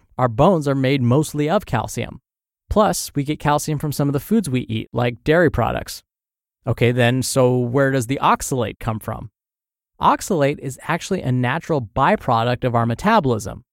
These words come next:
What that means is the body naturally creates oxalate after it processes the foods we eat and uses them for energy. So,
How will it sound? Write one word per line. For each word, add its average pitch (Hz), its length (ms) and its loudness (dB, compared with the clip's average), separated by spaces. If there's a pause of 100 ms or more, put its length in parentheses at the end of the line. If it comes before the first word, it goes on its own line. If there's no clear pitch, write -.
(420)
What 139 180 0
that 120 180 0
means 202 280 2
is 120 220 0 (160)
the 127 80 -4
body 123 320 0
naturally 160 520 -2
creates 202 480 -2
oxalate 127 520 -2 (320)
after 135 240 -4
it - 140 -2
processes 139 720 0
the 127 100 -2
foods 180 360 2
we 135 240 -6
eat 202 320 0 (120)
and 139 200 -2
uses 185 380 0
them 120 160 2
for - 180 -6
energy. 147 460 0 (680)
So, 165 360 2